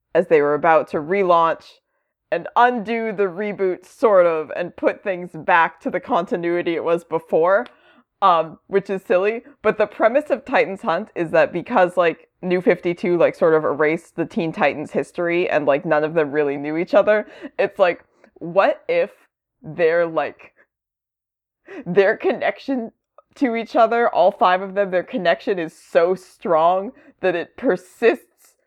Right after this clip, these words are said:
throughout, like, rebooted universes,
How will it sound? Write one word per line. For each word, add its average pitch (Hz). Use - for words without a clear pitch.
throughout, 190
like, 160
rebooted 180
universes, 156